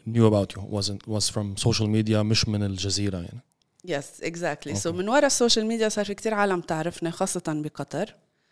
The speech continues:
Speaker 2: آه، العالم كانوا كتير عم بيحبوا الكونتنت يلي مع-، عم قدمه. آه، كان في كتير engagement.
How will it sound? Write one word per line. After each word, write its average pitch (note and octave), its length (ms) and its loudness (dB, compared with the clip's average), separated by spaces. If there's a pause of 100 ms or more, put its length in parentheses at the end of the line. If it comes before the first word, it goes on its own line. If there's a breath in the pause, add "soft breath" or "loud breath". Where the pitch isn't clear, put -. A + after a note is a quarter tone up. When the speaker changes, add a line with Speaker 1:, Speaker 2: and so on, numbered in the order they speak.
(280)
Speaker 2:
آه، E3 180 0
العالم F#3+ 380 2
كانوا F3 460 0
كتير A#3 300 -2
عم F#3 140 0
بيحبوا E3 380 -2
الكونتنت E3 600 -2
يلي D3 140 -2
مع-، C#3+ 220 -8
عم C#3+ 220 -2
قدمه. D#3 680 -4
آه، C#3+ 480 -12
كان D3+ 200 -10
في D#3 120 -16
كتير - 240 -18
engagement. D#3 840 -8